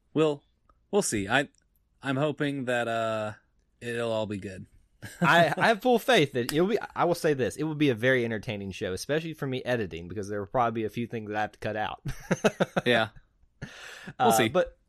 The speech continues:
Speaker 1: I'll be good.
Speaker 2: No, you always behave yourself, and I just mean in terms of, you know,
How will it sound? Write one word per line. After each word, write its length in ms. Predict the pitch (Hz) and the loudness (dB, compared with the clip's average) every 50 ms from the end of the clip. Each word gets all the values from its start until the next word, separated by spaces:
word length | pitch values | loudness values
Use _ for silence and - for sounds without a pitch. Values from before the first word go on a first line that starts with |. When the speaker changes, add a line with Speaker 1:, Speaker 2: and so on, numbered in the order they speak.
| _ - | _ -2
Speaker 1:
I'll 100 | 139 131 | 0 0
be 100 | 143 120 | 0 0
good. 240 | 120 117 113 113 - _ _ _ _ _ _ _ _ - | 0 0 -2 -4 -8 _ _ _ _ _ _ _ _ 4
Speaker 2:
No, 140 | 254 233 226 | 6 6 6
you 220 | 240 311 370 392 | 6 6 4 4
always 240 | 302 262 254 262 185 | 6 4 4 2 2
behave 320 | 185 202 180 170 151 139 131 | 2 0 2 2 0 -2 -4
yourself, 460 | 131 127 - 139 127 117 120 123 - | -8 -8 -6 -4 -4 -4 -4 -6 -6
and 100 | 135 131 | -6 -4
I 100 | 131 139 | -2 -2
just 200 | 143 139 135 - | -4 -4 -8 -10
mean 260 | 135 135 127 123 123 120 | -10 -10 -10 -10 -8 -10
in 140 | 117 117 | -10 -10
terms 360 | 117 135 117 113 110 110 107 117 | -8 -8 -8 -6 -8 -8 -8 -8
of, 280 | 110 107 104 104 - | -8 -8 -8 -10 -12
you 60 | 131 110 | -14 -12
know, 140 | 101 92 | -12 -12